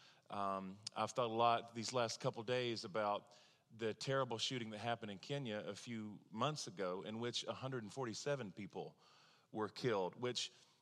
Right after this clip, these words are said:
let me just say this carefully, I am so grateful for the, uh, just this, this huge outburst of love and support for Paris, and it's so important, it's needed. I think that's, that's great.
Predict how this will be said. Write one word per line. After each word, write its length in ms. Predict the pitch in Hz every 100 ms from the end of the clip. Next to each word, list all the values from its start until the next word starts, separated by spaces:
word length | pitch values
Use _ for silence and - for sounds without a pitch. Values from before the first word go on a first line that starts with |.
| _ -
let 140 | 127 151
me 80 | 127
just 180 | 120
say 120 | - 139
this 200 | 110 -
carefully, 480 | - 143 117 104 95
I 180 | 127 139
am 100 | 117
so 200 | - 117
grateful 460 | 104 123 127 117
for 180 | 107 110
the, 180 | 98 95
uh, 340 | 82 113 104
just 220 | 101 113 -
this, 300 | 110 - - - - _ 120
this 200 | 113 -
huge 460 | - 165 175 123
outburst 440 | 127 131 110 110 -
of 120 | 101
love 240 | 110 127 110
and 100 | 98
support 320 | 101 123 107
for 80 | 107
Paris, 380 | 113 123 110 113
and 160 | 110
it's 100 | 98
so 120 | 120
important, 460 | 104 90 135 131 120
it's 120 | -
needed. 380 | 110 123 117 107 -
I 100 | 104
think 180 | 107 110
that's, 340 | 101 95 - -
that's 220 | 110 101
great. 400 | - 117 120 113